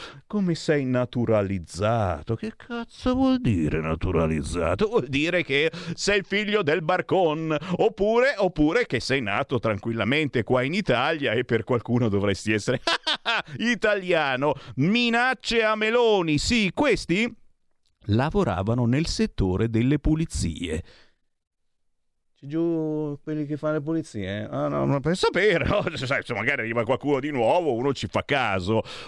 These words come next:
Uno avrebbe indottrinato l'altro, dai, che simpatici però. Ti insegno io a fare il terrorista. È stato trovato un giuramento scritto di fedeltà all'Isis, quindi è, è, è, è, è, è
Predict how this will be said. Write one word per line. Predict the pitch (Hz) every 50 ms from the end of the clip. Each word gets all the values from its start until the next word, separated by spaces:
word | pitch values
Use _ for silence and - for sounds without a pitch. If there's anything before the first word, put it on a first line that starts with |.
| - -
Uno | 220 247 277 294 294 269 277 285 277 - -
avrebbe | - 220 226 180 202 208 220 233 202 196 190 220
indottrinato | 220 220 220 208 202 208 208 - - 226 220 220 208 175 156 143 143 - 160 165
l'altro, | 156 139 120 110 107 107 110 104 - - 117 113
dai, | 107 110 107 104
che | 95 - 104
simpatici | 98 - - 98 98 95 - 110 101 98 95 95 92 - 107 95 - - 95
però. | - - 98 95 95 90
Ti | - - 151
insegno | 156 156 139 - - - 160 165 170 170 165 165 160 156 156
io | 160 156 151 143 123 110 107 98 90 87
a | - -
fare | - 120 117 113 110 110 107 110
il | 107 101 98 92
terrorista. | - - 104 104 - 87 92 98 101 92 98 90 87 85 - - - 98 95 - - - - 110
È | - 180
stato | 208 - - 254 262 - - 214
trovato | - 196 214 202 202 180 143 -
un | 147 147 147 135 117
giuramento | 92 117 185 240 233 208 202 202 214 233 247 247 240 - - 226 220
scritto | - - - - 190 196 175 147 - - 170 170
di | 160 170 165
fedeltà | - - 202 196 175 196 190 175 - 190 196 190
all'Isis, | 180 180 180 185 226 220 208 185 147 131 135 120 -
quindi | - 180 214 208 196 180 185
è, | - - 196 196 202 -
è, | - 196 196 - _
è, | 196 185 202 -
è, | - 196 190 -
è, | - 196 196 - -
è | - 196 190